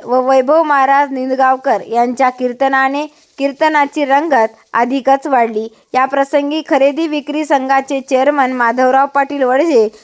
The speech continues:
उंद्रीकर, ज्येष्ठ पत्रकार यशवंतराव बोडके सर, तसेच आम्ही वारकरी परिवार मराठा मावळा संघटना जिल्हाध्यक्ष नारायण गणेशराव पाटील वडजे, वारकरी संप्रदाय तालुका अध्यक्ष मारुती गणेशराव पाटील वडजे आणि डाक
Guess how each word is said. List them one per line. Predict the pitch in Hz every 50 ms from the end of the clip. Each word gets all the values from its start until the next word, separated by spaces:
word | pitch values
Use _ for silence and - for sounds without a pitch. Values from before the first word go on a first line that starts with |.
| _ _ -
उंद्रीकर, | 254 269 269 277 294 330 330 - 302 294 285 311 294 _ _ _ _ _ - 254
ज्येष्ठ | 226 269 285 311 302 - -
पत्रकार | 302 277 311 294 - 277 277 277 277 294 285 285 -
यशवंतराव | 240 247 262 - 277 269 262 269 254 269 262 262
बोडके | 254 233 240 247 254 254 - 294 294
सर, | 294 - 320 302 320 311 _ _ _ _ - -
तसेच | 262 269 - 294 294 302 294 - _ _ -
आम्ही | 233 240 262 277 277
वारकरी | 247 247 240 247 254 254 285 285 277 294
परिवार | 285 - 285 262 269 269 294 285 226 208 - _ _ _ -
मराठा | 233 240 254 262 254 262 262 294 262
मावळा | 262 254 247 247 247 254 262 262 269
संघटना | - 294 262 247 254 254 262 277 285 277
जिल्हाध्यक्ष | 285 247 247 247 247 254 262 262 254 262 277 277 - -
नारायण | 302 285 285 262 240 240 240 240 240 247 254
गणेशराव | 247 240 247 247 247 247 - 269 247 254
पाटील | 254 262 247 233 240 254 240
वडजे, | 233 233 254 285 302 302 247 196 180 - _ _ _ _ -
वारकरी | 233 254 262 269 262 294 294 294 302
संप्रदाय | 285 - 294 277 269 285 285 277 269 294 294 294 294 294
तालुका | 254 247 247 247 254 262 240
अध्यक्ष | 240 240 233 262 269 262 - 294
मारुती | 277 277 254 240 233 240 240 240 240 254 247
गणेशराव | 240 240 233 240 240 - 269 247 240
पाटील | 240 240 233 233 247 233 226
वडजे | 240 254 277 269 294 294
आणि | 285 262 254 254 247
डाक | 233 226 240 240 254 294